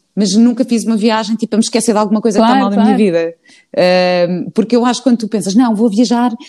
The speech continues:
Speaker 1: eh, porque isto está mal na minha vida", isso não corre bem.
Speaker 2: O teu problema
Speaker 1: <laughs> Sim, isso
Speaker 2: está lá.
Speaker 1: normalmente não corre bem, que o teu problema
Speaker 2: Sim,
Speaker 1: vai
Speaker 2: sim.
Speaker 1: contigo. Portanto, o melhor mesmo é resolver para depois poderes
Speaker 2: Exatamente,
Speaker 1: desfrutar
Speaker 2: depois
Speaker 1: da
Speaker 2: estás
Speaker 1: melhor
Speaker 2: tranquilo.
Speaker 1: maneira.
Speaker 2: Mas então eu acho que foi tipo um bocado,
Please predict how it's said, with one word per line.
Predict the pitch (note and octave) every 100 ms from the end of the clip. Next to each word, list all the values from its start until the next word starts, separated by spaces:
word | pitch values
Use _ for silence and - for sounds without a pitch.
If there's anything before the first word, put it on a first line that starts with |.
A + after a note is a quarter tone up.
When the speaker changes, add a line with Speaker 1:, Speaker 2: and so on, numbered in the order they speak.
| -
Speaker 1:
eh, | G#3 A3+
porque | A3+ B3
isto | B3
está | A3+
mal | A3
na | A3
minha | G#3+
vida", | G3 E3 D#3 -
isso | G#3
não | B3
corre | B3 B3 F#3+
bem. | F3+ D3
Speaker 2:
O | C4 -
teu | - A#3
problema | - F#4+ A3 D4+
Speaker 1:
<laughs> |
Sim, | A#3+
isso | C#4+ C#4+
Speaker 2:
está | E4
lá. | C4+
Speaker 1:
normalmente | C4+ A#3+ A#3+ A3+
não | B3 B3+ B3
corre | A#3+ A3+
bem, | G#3 G3 - _
que | -
o |
teu | C#4 C4
problema | C4 C4 C4
Speaker 2:
Sim, |
Speaker 1:
vai | A#3+ A#3
Speaker 2:
sim. |
Speaker 1:
contigo. | F4 B3 B3 G3+ G#3+ A3 - A#4 F#4+ - _
Portanto, | - D4+ A#3+
o | C4
melhor | B3+ C4
mesmo | B3+ B3+ B3+
é |
resolver | B3 B3 A#3+ G#3 A#3+ B3+
para | B3+
depois | - A#3+
poderes | C4+ C#4+ F4+
Speaker 2:
Exatamente, | F4 E4+
Speaker 1:
desfrutar | C4 A#3+ B3 A3+ A#3+
Speaker 2:
depois |
Speaker 1:
da | B3+
Speaker 2:
estás | A3+
Speaker 1:
melhor | A#3
Speaker 2:
tranquilo. | A#3 A#3
Speaker 1:
maneira. | A3 G3+ G#3 G3+ C#4+ - D4+ C4+
Speaker 2:
Mas | C4 D#4
então | F4 E4
eu | F4+
acho | F#4+
que | -
foi | F#4+
tipo | - F4
um |
bocado, | E4+ C4 C#4